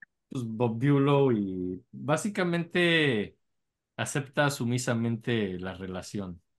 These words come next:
de, de su esposa. Y de hecho, para estos momentos, gracias a Wagner, von Bülow era, pues, de la corte, músico de la corte de Luis de Baviera.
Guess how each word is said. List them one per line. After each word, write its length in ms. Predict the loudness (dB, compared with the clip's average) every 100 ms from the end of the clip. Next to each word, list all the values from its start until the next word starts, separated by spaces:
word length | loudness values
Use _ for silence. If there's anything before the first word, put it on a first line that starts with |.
| _ _ _ -14
de, 440 | -10 -10 -10 -14 _ _ _ _ _ _ _ -4
de 140 | -4
su 220 | -2 -4
esposa. 480 | -4 0 0 2 0
Y 200 | 2 2
de 100 | 2
hecho, 360 | 2 2 0 2
para 120 | -2
estos 220 | 0 0
momentos, 760 | 2 2 0 0 0 -2 -4 -18 _ _
gracias 480 | -4 0 2 0 2
a 80 | 4
Wagner, 480 | 6 4 0 -4 -6 _ _ _ _ _ _ -2
von 180 | 0
Bülow 400 | 2 4 4 4
era, 680 | 4 6 6 6 4 2 0
pues, 280 | -6 -10 -8
de 120 | -4
la 220 | -2 -2 0
corte, 560 | 0 0 0 0 2
músico 380 | 0 -2 -4 -2
de 60 | 0
la 120 | 0
corte 320 | -2 -2 -2
de 500 | -2 -2 -2 -4 -4 -6
Luis 200 | -8 -6
de 120 | -6
Baviera. 520 | -6 -6 -4 -4 -8